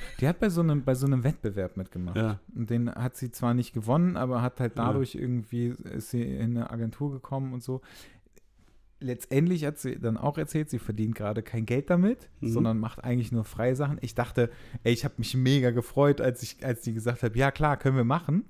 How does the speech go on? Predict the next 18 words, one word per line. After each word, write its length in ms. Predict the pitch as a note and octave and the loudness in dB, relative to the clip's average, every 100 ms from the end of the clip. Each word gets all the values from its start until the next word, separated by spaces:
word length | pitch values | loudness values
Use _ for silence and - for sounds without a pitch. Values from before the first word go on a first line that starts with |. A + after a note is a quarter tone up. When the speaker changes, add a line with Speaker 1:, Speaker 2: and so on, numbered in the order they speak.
| - - - - - | -14 -20 -20 -20 0
Speaker 1:
Weil 120 | A#2 | 2
ich 120 | A#2+ | 2
so 80 | - | 4
Speaker 2:
Ja. 80 | G#2+ | 4
Speaker 1:
dachte, 260 | A#2 - B2 | 4 2 -4
so, 320 | A2+ A2 G#2+ | 0 -2 -2
Speaker 2:
Ja. 160 | G#2 F2 - | -2 -2 -6
Speaker 1:
„Ey, 240 | - F#2+ F#2+ | -6 -6 -4
die 120 | F2+ | -6
macht 280 | F#2 - - | -6 -8 -8
nur 380 | G2+ G#2+ A#2+ C#3+ | -4 0 2 4
noch 200 | B2 - - - | 2 0 -4 0
Pay-Shoots.“ 720 | C#3 C#3 - F2+ F2 - - - | 2 2 0 -8 -10 -14 -14 -2
Speaker 2:
Düdüm. 720 | C3 A2 G2+ G2+ G2 G2+ G2+ _ - | 0 0 0 -2 -4 -6 -10 _ -6
Speaker 1:
So, 120 | F#2+ | -6
und 180 | - A2 | -4 -6
ich 40 | |
so, 120 | - | -6